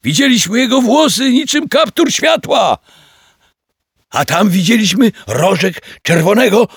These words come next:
aksamitnego stroju. Tak, wślizgnął się do wschodniej wieży i chytrze zamknął nam drzwi przed nosem. Lecz chodźcie tu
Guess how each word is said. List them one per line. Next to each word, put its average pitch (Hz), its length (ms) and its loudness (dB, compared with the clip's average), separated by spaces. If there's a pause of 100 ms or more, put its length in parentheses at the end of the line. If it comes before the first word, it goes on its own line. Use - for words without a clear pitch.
(120)
aksamitnego - 720 -2
stroju. - 460 0 (160)
Tak, - 800 -6 (240)
wślizgnął 214 800 -2
się - 180 -12
do 120 200 -14
wschodniej - 720 -10
wieży 104 480 -14 (300)
i - 60 -14
chytrze - 680 -14
zamknął 104 600 -12
nam 104 220 -10
drzwi 90 300 -14
przed - 240 -18
nosem. 104 340 -10 (260)
Lecz 101 260 -10
chodźcie 220 500 -2
tu 233 400 0